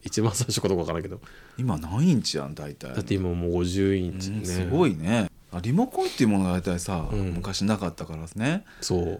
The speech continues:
Speaker 2: から電気とかもさ、
Speaker 1: うん。
Speaker 2: 寝ながらね、
Speaker 1: うん。
Speaker 2: 消すにはあの長く糸を
Speaker 1: あ、そう。
Speaker 2: 垂らしてね。
Speaker 1: あれ、きょ-、なんかさ、誰が電気消すかはちょっと揉めるよね、やっぱね。
Speaker 2: <laughs> すごいあれ、あの、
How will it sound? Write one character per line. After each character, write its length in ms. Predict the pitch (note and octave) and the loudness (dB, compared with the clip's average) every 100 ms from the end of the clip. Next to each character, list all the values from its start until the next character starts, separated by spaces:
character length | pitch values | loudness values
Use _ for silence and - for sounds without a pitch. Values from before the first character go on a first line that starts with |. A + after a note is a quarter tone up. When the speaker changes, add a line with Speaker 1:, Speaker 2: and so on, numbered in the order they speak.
| - | -6
Speaker 2:
か 60 | G2+ | -4
ら 60 | |
電 240 | F#2+ D#3 C3 | 6 6 6
気 140 | - | 2
と 80 | F#2 | -6
か 140 | - | -4
も 100 | D#2+ | -6
さ、 280 | F2 G2+ E2 | -2 -2 0
Speaker 1:
う 40 | G2+ | -2
ん。 180 | F#2 F2 | -2 0
Speaker 2:
寝 120 | A2 | 2
な 120 | B2+ C#3+ | 4 8
が 140 | C#3+ | 8
ら 140 | C3+ | 8
ね、 300 | C3 E3 B3 D3 | 6 6 4 0
Speaker 1:
う 80 | |
ん。 240 | G#2 G2 F2+ | 0 2 2
Speaker 2:
消 120 | A2+ | 2
す 140 | B2+ | 2
に 80 | G#2+ | 2
は 100 | F#2 | 0
あ 20 | G2 | 0
の 100 | G2 | 0
長 380 | G2 G2 E2 | 0 0 -2
く 200 | - A2+ | 0 -2
糸 320 | G#2+ A#2+ - G#2 | 0 -4 2 10
を 80 | |
Speaker 1:
あ、 60 | C3 | 10
そ 560 | - E3+ E3 D#3+ C3 G#2+ | 12 12 12 12 12 12
う。 20 | |
Speaker 2:
垂 140 | - C#3 | 12 12
ら 120 | C3 | 12
し 100 | - | 8
て 140 | A#2 | 6
ね。 120 | G2 | 10
Speaker 1:
あ 60 | A#2 | 10
れ、 120 | C#3 | 10
き 120 | - | 8
ょ-、 80 | - C3+ | 4 8
な 120 | C#3+ | 6
ん 40 | |
か 100 | C3+ | 6
さ、 200 | G#2+ G#2+ | 4 6
誰 240 | G2 B2+ C#3 | 8 10 10
が 100 | D3 | 10
電 160 | D3 | 10
気 140 | A#2+ G2+ | 8 2
消 100 | G2 | 0
す 140 | - | 0
か 80 | E2+ | 0
は 100 | D#2 | 0
ち 120 | - | 0
ょ 20 | |
っ 20 | - | -2
と 300 | F#2+ G2 G2 | -2 -2 0
揉 160 | G2 | 2
め 120 | G2+ | 4
る 60 | G#2 | 4
よ 140 | E2+ | 2
ね、 60 | E2 | -2
や 40 | |
っ 40 | - | -6
ぱ 120 | G2 | -8
ね。 220 | G2+ G2+ - - B3 | -8 -10 -14 -8 -2
Speaker 2:
<laughs> 280 | B3 A3 - A#2+ | 0 0 -4 -4
す 160 | A2+ | 0
ご 160 | A#2+ D3 | 8 10
い 80 | G#2 | 10
あ 80 | |
れ、 140 | G2 G2 | 8 4
あ 120 | F#2+ | 2
の、 240 | F#2 F2+ | 0 -4